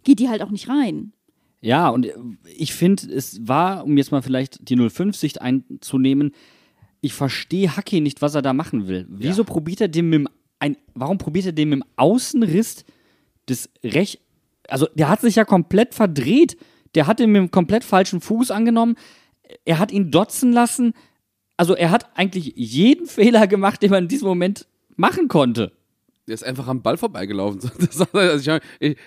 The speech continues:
Speaker 3: es, für mich sah das gar nicht so aus, als ob er den irgendwie nehmen wollte. Er hat irgendwie sich so ganz komisch sich vorbeigedrückt, um den durchzulassen, dass Selke den bekommen kann. Also, äh,
Speaker 2: Ja, er wollte mit dem
Speaker 3: kurios.
Speaker 2: Außenriss annehmen.
Speaker 3: Ja.
Speaker 2: Mit dem Außenriss, äh, des rechten Fußes war das, anstatt dem mit
Speaker 3: Aber
Speaker 2: dem
Speaker 3: er stand
Speaker 2: linken
Speaker 3: mit dem Körper
Speaker 2: Fuß oder
Speaker 3: ganz anders.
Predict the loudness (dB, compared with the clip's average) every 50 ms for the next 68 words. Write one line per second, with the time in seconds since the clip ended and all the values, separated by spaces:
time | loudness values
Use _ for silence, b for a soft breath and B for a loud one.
0 | b b -4 -4 -4 -2 -2 -2 0 0 2 2 2 2 2 0 0 0 0 -2
1 | -4 -6 -6 -4 -2 -2 -2 -2 -2 -4 -6 -8 -8 -6 -6 -8 -6 -4 -4 -4
2 | -2 -2 -4 -4 -4 -4 -6 -6 -6 -8 -8 -4 -2 -2 -2 -2 -2 -4 -2 0
3 | 0 0 2 2 0 0 0 -2 -2 -2 -4 -6 -8 -12 -14 b b b b b
4 | -6 -2 -2 -2 -2 -4 -6 -12 -20 _ _ _ _ -6 -4 -2 -2 -4 -6 -8
5 | -10 -8 -8 -8 -4 -4 -4 -2 -4 -4 -8 -8 -8 -6 -6 -6 -8 _ -14 -12
6 | -10 -6 -6 -6 -4 -4 -4 -6 -6 -6 -10 -12 -10 -12 -12 -12 -12 -10 -10 -10
7 | -8 -6 -8 -6 -6 -6 -4 -4 -4 -6 -6 -6 -8 -6 -6 -6 -6 -6 -6 -6
8 | -4 -4 -4 -4 -6 -8 b b b b b b b b b -12 -10 -8 -8 -8
9 | -6 -4 -4 -2 0 2 2 2 4 4 2 2 2 2 0 0 -2 -4 -2 -2
10 | -2 -2 -4 -4 -2 -2 0 0 0 -2 -2 -2 -2 -2 -2 -2 0 2 2 2
11 | 2 0 -2 -2 -2 0 -2 -2 -4 -6 -12 -16 -16 -10 -6 -4 -4 -4 -4 -6
12 | -8 -8 -4 -4 -4 -4 -4 -6 -10 -8 -4 -4 -4 -2 -2 -4 -6 -6 -6 -6
13 | -4 -4 -4 -6 -6 -10 b b b b b b -4 -4 -2 -2 -2 -2 -2 -2
14 | -2 -4 -4 -2 0 0 0 2 0 0 0 0 -2 -2 -4 -6 -4 -4 -2 -2
15 | 0 0 2 2 4 2 2 -2 -4 -6 -8 -8 -10 -12 -18 -20